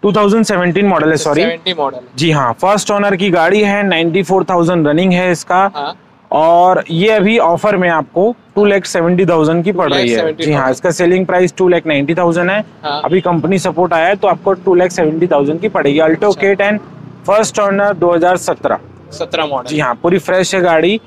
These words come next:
Speaker 2: पासिंग
Speaker 1: इसका
Speaker 2: कहाँ की होगी sir?
Speaker 1: Passing है ये आपकी ज़ीरो फ़ोर रायपुर।
Speaker 2: इसमें क्या features मिल जाते हैं?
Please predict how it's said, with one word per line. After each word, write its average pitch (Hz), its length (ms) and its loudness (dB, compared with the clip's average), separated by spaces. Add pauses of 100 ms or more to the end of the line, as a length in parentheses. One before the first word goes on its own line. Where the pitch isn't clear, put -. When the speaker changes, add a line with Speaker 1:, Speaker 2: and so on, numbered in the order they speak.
(180)
Speaker 2:
पासिंग 175 320 -2
Speaker 1:
इसका 160 40 2
Speaker 2:
कहाँ 180 140 -2
की 156 100 -4
होगी 127 180 -6
sir? - 120 -20 (460)
Speaker 1:
Passing 180 340 0
है 220 100 2
ये 226 80 4
आपकी 220 280 0
ज़ीरो 196 260 4
फ़ोर 214 200 0
रायपुर। 175 480 0
Speaker 2:
इसमें 208 260 -2
क्या 220 160 -2
features 208 400 -4
मिल 160 120 -6
जाते 143 240 -4
हैं? 196 120 -6